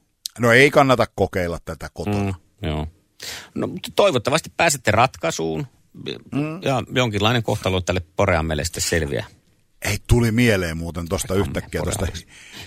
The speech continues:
Speaker 1: hi-, hi-, hiilihappojäähommasta.
Speaker 2: No.
Speaker 1: Kato, kun tota, kaverini järjesti vielä muutamia vuosia takaperin aina semmoset niinku kotipihafestivaalit.
Speaker 2: Ja.
Speaker 1: Ja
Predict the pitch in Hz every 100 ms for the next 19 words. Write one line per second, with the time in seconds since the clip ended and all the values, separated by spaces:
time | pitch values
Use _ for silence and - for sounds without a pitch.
0 | - _ 90 95 _ - 92 120 95 85
1 | 73 - 76 64 60 65 58 55 - 85
2 | 82 80 92 104 90 _ _ - 110 127
3 | - 110 107 - - - - 170 196 143
4 | 113 113 113 104 - 110 - _ _ _
5 | _ _ 107 123 127 110 - 123 135 117
6 | 110 95 98 87 95 117 - 98 - 82
7 | 90 92 87 104 92 95 117 117 - -
8 | - 101 95 113 - 73 60 - - -
9 | - - 92 80 - - - - 107